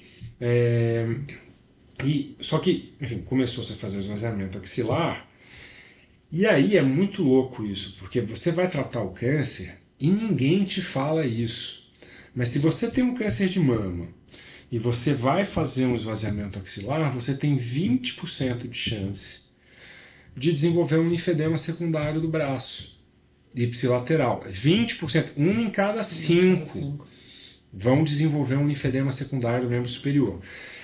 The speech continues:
Speaker 1: É óbvio que isso é muito variável, né? Em grau, em intensidade. E uma coisa muito capciosa do linfedema,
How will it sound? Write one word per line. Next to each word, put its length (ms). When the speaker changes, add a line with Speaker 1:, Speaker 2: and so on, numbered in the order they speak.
Speaker 1:
É 60
óbvio 360
que 140
isso 160
é 40
muito 280
variável, 800
né? 220
Em 280
grau, 720
em 140
intensidade. 1160
E 120
uma 180
coisa 340
muito 340
capciosa 920
do 140
linfedema, 880